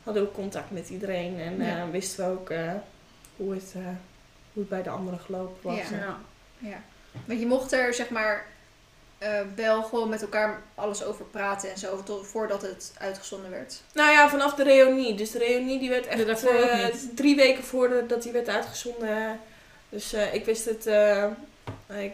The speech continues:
Speaker 1: ik wist het drie weken eerder dan dat jullie het
Speaker 3: Oh,
Speaker 1: wisten.
Speaker 3: ja, oké. Oh, dat valt nog heel erg mee
Speaker 1: Ja.
Speaker 3: inderdaad dan.
Speaker 2: Ja.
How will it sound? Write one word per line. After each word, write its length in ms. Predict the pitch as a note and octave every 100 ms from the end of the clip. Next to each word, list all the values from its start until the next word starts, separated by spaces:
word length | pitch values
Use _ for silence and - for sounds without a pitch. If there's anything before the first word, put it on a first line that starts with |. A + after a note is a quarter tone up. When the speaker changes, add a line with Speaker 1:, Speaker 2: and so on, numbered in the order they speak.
| -
Speaker 1:
ik 180 | G#3+ -
wist 180 | A3+
het 120 | G#3+ -
drie 160 | A3+
weken 260 | A3 G3+ G#3
eerder 200 | G#3 G3+ G3
dan 200 | F#3 F#3
dat 100 | F#3
jullie 180 | E3+ E3
het 200 | E3 G3+
Speaker 3:
Oh, 60 | G3
Speaker 1:
wisten. 180 | G3 F#3+
Speaker 3:
ja, 120 | D#3+ -
oké. 120 | -
Oh, 80 | G#3+
dat 80 | -
valt 120 | F#3+
nog 80 | G3
heel 80 | G3 F#3
erg 80 | G3
mee 80 | G3
Speaker 1:
Ja. 40 | A3 A3+
Speaker 3:
inderdaad 220 | A#3+ G#3
dan. 440 | G3 - -
Speaker 2:
Ja. 60 | G3+